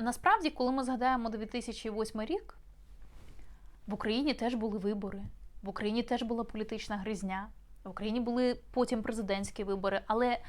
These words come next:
навіть Віктор Янукович не додумався чіпляти зруйновані грузинські міста на свої виборчі плакати.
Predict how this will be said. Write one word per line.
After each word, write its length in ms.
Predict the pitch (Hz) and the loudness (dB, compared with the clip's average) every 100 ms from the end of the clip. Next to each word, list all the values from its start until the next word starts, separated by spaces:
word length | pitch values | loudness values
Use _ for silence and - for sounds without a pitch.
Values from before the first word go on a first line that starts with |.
| - - - | -12 -12 0
навіть 420 | 220 302 349 330 | 8 10 10 6
Віктор 320 | 220 254 254 | 2 2 2
Янукович 680 | 214 202 185 - 320 254 - | 2 0 2 4 4 2 0
не 140 | 220 240 | 2 4
додумався 720 | 220 202 208 226 202 - 208 - | 4 2 2 2 0 -4 -8 -10
чіпляти 680 | - 226 - 220 226 - - 240 | -4 -4 4 6 6 4 -10 -6
зруйновані 720 | 190 233 226 240 226 190 185 | 2 4 6 4 2 0 -2
грузинські 500 | 196 190 190 - 185 | 0 0 -2 -2 0
міста 420 | 180 - 202 269 - - - - - - | 2 4 4 4 0 -4 -6 -6 -8 -4
на 140 | 190 | -4
свої 440 | 180 208 190 208 - | -4 -4 -4 -4 -4
виборчі 500 | 196 190 196 - 196 - | -4 -4 -6 -8 -10 -12
плакати. 480 | - 190 - - 226 | -10 -8 -10 -10 -14